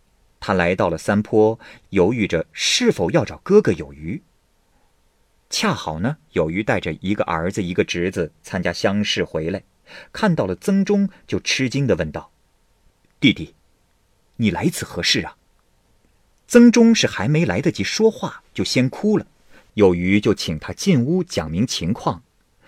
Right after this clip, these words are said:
听完之后，大惊地说道：“这，哎呀，这如何是好啊？这一家人不和睦，我早就料到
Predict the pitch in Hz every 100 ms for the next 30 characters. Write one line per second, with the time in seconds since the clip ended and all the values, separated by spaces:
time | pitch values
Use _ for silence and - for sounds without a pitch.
0 | - - 113 95 80 - 101 90 78 _
1 | _ - 113 - - 110 101 - 82 -
2 | - _ _ _ _ _ _ _ - 240
3 | - _ - - _ _ - - - -
4 | - - - - - 190 113 143 - 120
5 | - - - - - _ _ _ _ _
6 | _ _ _ _ _ - 92 85 95 -
7 | 92 104 107 117 - 92 135 - _ _
8 | _ _ _ _ 143 - - - 233 226
9 | 110 101 -